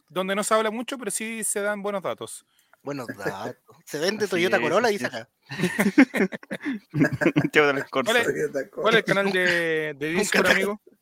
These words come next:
Speaker 3: El canal de Discord se llama Amigos de los Ray y está pasando el
Speaker 1: Ahí
Speaker 3: link
Speaker 1: está.
Speaker 3: ahora en los comentarios de Twitch,
Speaker 1: Mira, tenemos
Speaker 3: por
Speaker 1: una
Speaker 3: si se quieren
Speaker 1: pregunta de
Speaker 3: agregar.
Speaker 1: Alan Maldito diecisiete,
Speaker 2: Alan
Speaker 1: dice,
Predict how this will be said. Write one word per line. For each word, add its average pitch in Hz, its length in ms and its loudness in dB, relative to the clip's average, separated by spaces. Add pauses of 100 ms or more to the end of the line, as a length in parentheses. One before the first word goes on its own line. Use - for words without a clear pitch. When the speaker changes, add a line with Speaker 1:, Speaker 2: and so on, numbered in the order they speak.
(1600)
Speaker 3:
El 117 120 -10
canal 131 260 2
de 135 80 -2
Discord 135 300 -6
se 127 200 -6
llama 127 320 0
Amigos 160 300 4
de 156 80 -2
los 123 180 -2
Ray 113 380 -4
y - 20 -6
está 127 220 -4
pasando 127 320 2
el 117 100 -4
Speaker 1:
Ahí 131 120 -2
Speaker 3:
link 196 120 0
Speaker 1:
está. - 140 -12
Speaker 3:
ahora 151 300 -6
en 131 120 -6
los 120 120 -10
comentarios 123 580 -4
de 101 80 -10
Twitch, 98 140 -10
Speaker 1:
Mira, 165 180 0
tenemos 208 260 -2
Speaker 3:
por 254 60 -2
Speaker 1:
una 247 120 2
Speaker 3:
si 202 60 -4
se 208 60 0
quieren 226 160 2
Speaker 1:
pregunta 233 100 2
de 226 80 2
Speaker 3:
agregar. 240 240 4
Speaker 1:
Alan 247 140 4
Maldito 220 340 -6
diecisiete, 214 340 2
Speaker 2:
Alan 190 120 0
Speaker 1:
dice, 185 100 -2